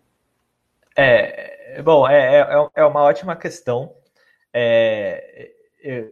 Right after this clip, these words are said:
eu vou, eu vou começar a, falando, primeiramente, que eu, todas as receitas que eu conheço do meu canal e do canal de vocês, que a gente só chama de low carb, por exemplo, é, se encaixam numa dieta cetogênica. Por quê? Porque, é, como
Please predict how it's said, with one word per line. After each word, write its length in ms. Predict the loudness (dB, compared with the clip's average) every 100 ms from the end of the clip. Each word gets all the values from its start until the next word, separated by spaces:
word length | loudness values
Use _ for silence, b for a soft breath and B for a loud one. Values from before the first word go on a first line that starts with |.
| _
eu 140 | -16 -8
vou, 280 | -2 -2 -2
eu 80 | -6
vou 100 | -8
começar 800 | -6 -8 -2 0 2 2 0 -2
a, 120 | -2 -2
falando, 360 | -2 -2 -2 -6
primeiramente, 680 | -4 -2 -2 -4 -12 -14 -16 _
que 80 | -6
eu, 280 | -4 -4 -6
todas 280 | -4 -2 -2
as 120 | -6
receitas 600 | -10 -10 -10 -8 -10 -12 _ _ -10
que 100 | -8
eu 80 |
conheço 500 | -8 -6 -2 -2 -4
do 140 | -8 -2
meu 180 | 0 0
canal 460 | 0 2 0 0
e 80 | -4
do 160 | -4 -2
canal 300 | -2 -2 -2
de 60 |
vocês, 420 | -2 -4 -2 -6 _ _ -4
que 80 | -2
a 40 |
gente 200 | -2 -4
só 160 | 0 0
chama 280 | 0 -6
de 120 | -6 -4
low 180 | -4
carb, 380 | -2 -2 -2 -6 -14 _ _
por 120 | -8
exemplo, 260 | -8 -8 -18 b b b b
é, 460 | 2 4 4 2 -4 -18 _
se 200 | -14 -12
encaixam 520 | -8 -2 -2 -2 -6
numa 280 | -6 -4 -4
dieta 320 | -2 -2 -2
cetogênica. 720 | -4 -4 -4 -4 -6 -8 -14 -16 _ -10
Por 120 | -8
quê? 240 | -2 -2 -4 _
Porque, 640 | -12 -8 -4 -2 -2 -6 _
é, 240 | 0 2 0
como 440 | -2 -4 -4 -8